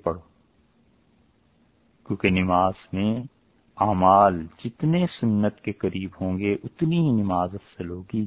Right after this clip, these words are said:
جتنے رسول اللہ صلی اللہ علیہ وسلم کے طریقے کے مطابق نماز پڑھی جائے گی اتنی ہی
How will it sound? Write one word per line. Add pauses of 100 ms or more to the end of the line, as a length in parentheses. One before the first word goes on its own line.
جتنے
رسول
اللہ
صلی
اللہ
علیہ
وسلم
کے
طریقے
کے
مطابق
نماز
پڑھی
جائے (100)
گی (1400)
اتنی
ہی